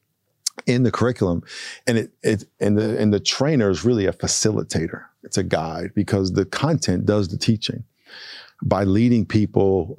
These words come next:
through these questions and discussions to self-discover their own biases, their own, um, blind spots, et cetera. And then it gives solutions on how to deal with it.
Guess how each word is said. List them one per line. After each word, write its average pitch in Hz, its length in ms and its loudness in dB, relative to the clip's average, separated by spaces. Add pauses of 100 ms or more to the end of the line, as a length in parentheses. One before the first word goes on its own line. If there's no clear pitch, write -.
through 104 220 0
these 104 180 0
questions 98 460 -2
and 95 120 0
discussions 90 640 -2
to - 160 -4
self-discover 98 1080 -2 (640)
their 104 220 2
own 95 180 0
biases, 92 720 0 (580)
their 95 260 0
own, 92 600 0
um, 90 640 -4 (240)
blind 98 380 2
spots, - 500 -4 (200)
et - 120 -6
cetera. 104 540 0
And 98 120 2
then 98 140 2
it 82 80 0
gives 98 200 0
solutions 92 440 0
on 82 80 -2
how 87 80 0
to 82 80 0
deal 98 200 2
with 104 120 -2
it. - 80 -6